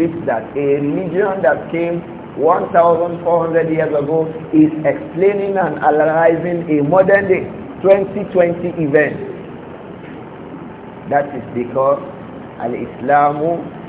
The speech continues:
dinun kamilun kammalahu. There is something that we will have for each of our ten points. Each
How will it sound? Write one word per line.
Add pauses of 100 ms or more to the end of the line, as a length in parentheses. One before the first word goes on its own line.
(280)
dinun (480)
kamilun (480)
kammalahu. (3250)
There
is
something (600)
that
we
will
have
for
each
of
our
ten
points. (1500)
Each